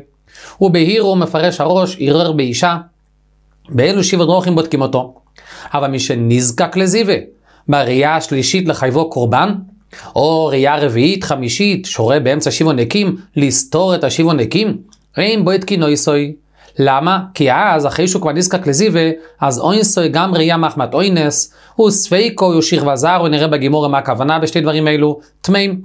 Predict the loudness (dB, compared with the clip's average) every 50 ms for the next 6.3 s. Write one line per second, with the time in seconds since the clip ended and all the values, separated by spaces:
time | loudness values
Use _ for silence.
0 | -14 -20 -20 -20 _ -6 -2 0 2 2 2 2 2 2 0 0 0 0 2 2
1 | 2 2 2 2 2 2 2 2 2 2 2 2 2 2 0 2 0 0 2 2
2 | 2 2 2 2 2 2 0 2 2 2 2 2 2 4 4 2 2 2 0 2
3 | 2 0 0 0 0 0 0 0 0 0 -2 -2 -4 -8 -14 _ _ _ _ _
4 | _ -2 -2 0 0 0 0 0 -2 -2 -2 -2 0 0 0 0 0 0 0 0
5 | 0 2 2 2 2 2 2 0 0 0 0 0 0 0 0 -2 -4 -2 0 0
6 | 0 0 -2 -4 -6 -8